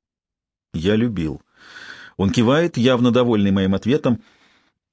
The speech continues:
А когда кого-то любишь, то хочешь узнать как можно больше о любимом человеке.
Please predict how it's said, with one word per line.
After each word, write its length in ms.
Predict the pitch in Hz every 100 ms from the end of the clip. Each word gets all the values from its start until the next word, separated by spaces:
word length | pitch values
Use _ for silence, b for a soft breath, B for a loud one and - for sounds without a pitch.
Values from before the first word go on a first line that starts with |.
| _ _ -
А 140 | 110
когда 300 | 131 127 156
кого-то 320 | 156 147 147
любишь, 600 | 139 190 135 143 - - _ _ _ _ _ _ -
то 100 | 139
хочешь 380 | - 233 170 185
узнать 300 | 160 226 220
как 160 | 165
можно 260 | 185 175 185
больше 500 | 156 233 240 190 139
о 160 | - 123
любимом 380 | 147 139 98
человеке. 540 | 95 110 113 82 -